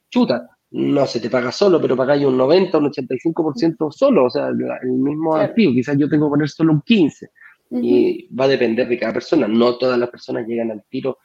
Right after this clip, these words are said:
Speaker 1: a, a, a cumplir esta meta. Hay unos que llegan, otros que están a punto y otros que les cuesta un poquito más, dependiendo
Speaker 2: Sí, claro.
Speaker 1: la, la, la herramienta que eligieron,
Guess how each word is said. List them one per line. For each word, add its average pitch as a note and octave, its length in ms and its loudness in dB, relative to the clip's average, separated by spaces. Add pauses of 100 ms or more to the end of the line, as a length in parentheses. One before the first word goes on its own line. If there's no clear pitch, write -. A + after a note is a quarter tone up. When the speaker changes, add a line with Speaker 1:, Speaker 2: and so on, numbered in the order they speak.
(300)
Speaker 1:
a, G#2+ 320 -6 (100)
a, F#2+ 320 -10
a A2 140 -8
cumplir A#2+ 440 -4
esta - 160 -4
meta. D3 300 0 (220)
Hay A#2+ 140 -2
unos B2 140 0
que A#2+ 140 -6
llegan, F3+ 380 4
otros C#3 240 -2
que - 60 -8
están C#3 200 -4
a C3 60 -2
punto D#3+ 260 -2
y E3+ 120 0
otros C#3 160 -6
que C3 80 -8
les A#2+ 100 -8
cuesta B2+ 220 -12
un A#2+ 60 -14
poquito A#2+ 260 -4
más, D3+ 180 0
dependiendo B2+ 520 2
Speaker 2:
Sí, F3+ 60 2
claro. C#3+ 240 2 (600)
Speaker 1:
la, B2+ 200 2
la, - 80 2
la A2+ 80 -2
herramienta A#2 380 -4
que A2+ 80 -8
eligieron, G2+ 400 -10